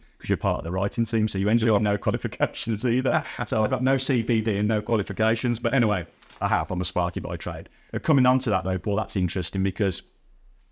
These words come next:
Speaker 1: I think my, my journey now has took me off the tools about twelve years ago.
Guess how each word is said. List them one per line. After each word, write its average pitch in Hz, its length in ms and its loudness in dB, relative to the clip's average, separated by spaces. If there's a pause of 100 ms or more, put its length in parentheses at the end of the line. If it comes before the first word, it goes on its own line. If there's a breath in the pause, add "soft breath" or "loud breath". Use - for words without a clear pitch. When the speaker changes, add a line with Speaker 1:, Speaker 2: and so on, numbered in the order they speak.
Speaker 1:
I 101 100 -2
think 101 260 2
my, 101 340 4
my 101 240 2
journey 92 340 4
now 92 140 4
has 87 140 -2
took 107 160 -6
me 98 80 0
off 95 100 -2
the - 80 -8
tools 90 300 -2
about 95 240 -2
twelve 85 260 0
years 95 240 2
ago. 92 340 -2